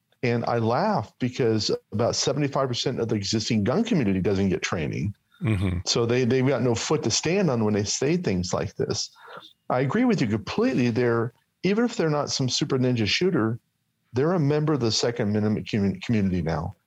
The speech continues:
Speaker 1: They may never take that gun out, but they've got a gun, and now they're not waffling anymore.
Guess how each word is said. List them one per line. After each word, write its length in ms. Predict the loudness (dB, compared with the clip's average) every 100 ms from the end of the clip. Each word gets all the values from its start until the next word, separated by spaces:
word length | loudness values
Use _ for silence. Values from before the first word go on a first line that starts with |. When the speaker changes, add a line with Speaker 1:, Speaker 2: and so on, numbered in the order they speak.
| -2
Speaker 1:
They 100 | 2
may 180 | 2 2
never 220 | 2 0
take 220 | 2 2
that 180 | 2 2
gun 220 | 2 2
out, 260 | 0 -2 -2
but 80 |
they've 160 | -2 0
got 220 | 0 0
a 40 | 0
gun, 440 | 0 0 0 -4 -10 -20 _ _ -2
and 80 | 0
now 160 | 2
they're 120 | 2
not 220 | 2 0 0
waffling 640 | 0 2 2 0 0 0
anymore. 480 | -2 -4 -4 -6